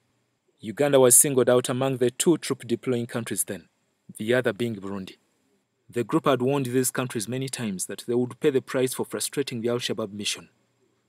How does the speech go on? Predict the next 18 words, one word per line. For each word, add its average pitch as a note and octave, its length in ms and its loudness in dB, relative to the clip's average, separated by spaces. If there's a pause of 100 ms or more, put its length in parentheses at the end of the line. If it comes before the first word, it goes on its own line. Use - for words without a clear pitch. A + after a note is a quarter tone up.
(220)
Before C3+ 300 2
the B2 80 2
Kampala A#2+ 360 -2
bombings, G#2 520 -6 (440)
Al-Shabaab C#3+ 520 2
was B2 180 4
desperately B2+ 560 0
seeking A#2+ 400 2
recognition A#2+ 680 -2
from A#2 240 -8
the A#2+ 100 -4
top - 260 -4
leadership C3 460 0
of A2 140 -6
the A2+ 100 0
global C3 320 2
terror B2 240 -2
network, G#2 420 -6